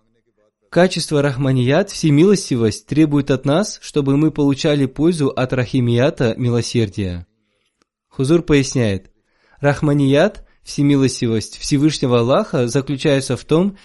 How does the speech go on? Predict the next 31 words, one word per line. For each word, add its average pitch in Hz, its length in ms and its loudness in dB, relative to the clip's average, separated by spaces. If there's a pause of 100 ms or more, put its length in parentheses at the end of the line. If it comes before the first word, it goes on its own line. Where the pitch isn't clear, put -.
(160)
что - 240 0
Он 160 140 4
указал 165 400 2
нам 143 180 0
пути 151 440 -4
и 151 160 -6
даровал 131 420 2
нам 123 180 0
вещи, 147 380 0
необходимые 127 680 0
для 120 140 -2
нашего 123 360 -2
существования, 120 1080 -2 (420)
и 151 100 0
даровал 143 440 4
нам 131 180 0
силу 165 380 0
просить 135 420 -4
у 131 40 0
Него 123 300 2
эти 117 220 0
вещи, 113 560 -2 (500)
и 143 140 2
Он 170 160 4
создает 156 540 2
средства 156 480 2
для 127 180 2
обретения 131 520 2
нами 135 280 0
этих 123 400 -2
вещей. 98 540 -6